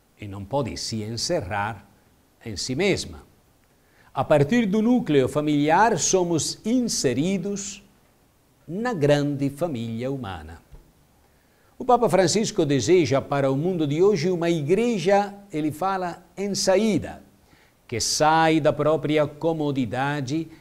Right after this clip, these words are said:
e tenha coragem de alcançar todas as periferias que precisam da luz do Evangelho. Sendo igreja doméstica, como definiu o Concílio Ecumênico Vaticano segundo,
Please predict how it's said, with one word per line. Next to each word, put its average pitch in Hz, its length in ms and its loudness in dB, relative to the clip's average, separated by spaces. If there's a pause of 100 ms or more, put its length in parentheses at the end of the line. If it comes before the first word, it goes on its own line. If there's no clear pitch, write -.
(160)
e 135 100 -6
tenha 135 340 -2
coragem 131 680 -4
de 110 160 -6
alcançar 120 800 -8 (240)
todas 202 580 -2
as 156 200 -6
periferias 123 1080 -6 (320)
que 165 100 -6
precisam 156 920 -4
da 117 200 -4
luz 131 420 -4
do 135 220 -6
Evangelho. 101 760 -12 (1040)
Sendo 123 320 -4
igreja 123 360 -2
doméstica, 202 840 -2 (500)
como 120 440 -6 (200)
definiu 117 760 -4
o 110 40 -8
Concílio 120 580 -4
Ecumênico 123 500 -6
Vaticano 127 440 -8
segundo, 160 600 -4